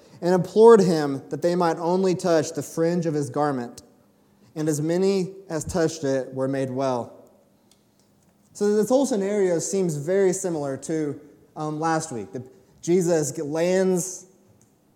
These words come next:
gets off the boat, the people of the area hear about him, they come, and they want to be healed. They want to be healed from their diseases. And what we see is that,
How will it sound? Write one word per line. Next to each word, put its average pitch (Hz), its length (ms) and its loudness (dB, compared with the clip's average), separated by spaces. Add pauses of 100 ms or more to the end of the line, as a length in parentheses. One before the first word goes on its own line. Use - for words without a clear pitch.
(320)
gets 160 180 -4
off 185 180 2
the 175 60 -2
boat, 180 440 6
the 147 60 -8
people 185 320 0
of 185 60 2
the 175 60 4
area 175 360 4
hear 175 300 0
about 180 260 0
him, 180 200 -2
they 156 120 -2
come, 180 380 -6
and 170 100 -6
they 165 80 -4
want 180 260 -4
to 185 60 -10
be 175 100 -4
healed. 165 460 -6 (400)
They 156 60 -14
want 180 160 -8
to 185 40 -6
be 175 120 -2
healed 196 380 -2
from 165 200 -4
their 165 480 2 (400)
diseases. 151 920 -4 (1120)
And 165 100 -8
what 196 60 -2
we 208 120 -2
see 247 260 -4
is 208 160 -2
that, 185 260 -2